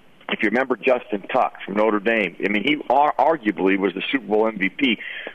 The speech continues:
when the Giants beat the Patriots because they used Justin Tuck in that second matchup at the Super Bowl to get pressure on Tom Brady by lining him up over the guard, whereas in the Week seventeen matchup, they used him out over the tackles.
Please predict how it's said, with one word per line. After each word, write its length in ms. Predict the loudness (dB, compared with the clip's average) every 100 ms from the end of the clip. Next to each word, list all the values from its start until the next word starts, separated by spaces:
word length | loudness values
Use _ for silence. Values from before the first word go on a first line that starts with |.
| -4
when 100 | -2
the 80 | 0
Giants 500 | 0 2 2 0 -4 -8
beat 260 | -8 -6
the 60 | -6
Patriots 540 | 0 0 2 0 -2 -4
because 360 | -4 0 0 0 -12 -18 -18 -4
they 200 | 2 2
used 340 | 2 -2 -2
Justin 460 | 0 0 0 -8 -10 -4
Tuck 300 | 0 2 0 -6 -4
in 160 | 0
that 160 | 0 -2 0
second 320 | 0 2 -2
matchup 460 | 0 0 0 0 0
at 80 |
the 60 | -4 0
Super 180 | 0 0
Bowl 220 | 2 0 -2 -14 -16 -16 -18 -6
to 80 | 0
get 240 | 0 0
pressure 400 | 2 2 2 2
on 120 | 0
Tom 300 | 0 0 0
Brady 320 | 2 2 0 0
by 180 | 2
lining 420 | 2 4 2 0 -2
him 160 | 0
up 160 | 0 0
over 160 | 0
the 100 | 0
guard, 560 | 0 2 2 2 0 -6 -16 -20 -20 _
whereas 260 | 2 4 4 0
in 80 | -2
the 120 | -2 0
Week 220 | 0 0 0
seventeen 480 | 0 0 -2 -4 0
matchup, 400 | -2 0 0 0 -2 -20 -4
they 140 | 0 2
used 280 | 2 0
him 120 | 0 0
out 400 | 2 2 2 0
over 240 | 0 0 0
the 100 | -2
tackles. 540 | 0 0 -2 -6 -8